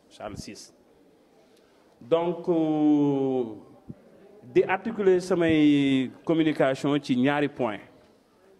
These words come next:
Benn point bi xam naa duma ci sore loolu parce que wax nañ ko, fii ñi ñëpp wax nañ ko. Le président Ciss, c'est une personne boo xam ne il n'est plus à présenter.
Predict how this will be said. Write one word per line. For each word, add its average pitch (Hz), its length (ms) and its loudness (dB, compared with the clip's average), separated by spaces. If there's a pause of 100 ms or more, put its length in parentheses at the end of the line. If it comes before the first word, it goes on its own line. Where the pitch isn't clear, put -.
(420)
Benn 156 380 0
point 180 280 -2
bi 160 120 0
xam 160 220 -2
naa 156 140 2
duma 156 200 -2
ci 147 280 0
sore 135 320 -2
loolu 127 220 0
parce 135 280 -4
que 117 320 -4 (800)
wax 135 160 0
nañ 135 140 2
ko, 101 180 -6
fii 117 240 -8
ñi 113 140 -4
ñëpp 139 220 -6
wax 117 140 -4
nañ 101 140 -12
ko. - 140 -18 (1600)
Le 143 180 -2
président 190 400 4
Ciss, - 580 -8 (140)
c'est 160 180 -6
une 190 160 -4
personne 185 420 0
boo 165 140 2
xam 165 180 0
ne 147 200 0
il 147 120 -2
n'est 156 120 0
plus 165 360 -6
à 127 280 -2 (360)
présenter. 120 500 -2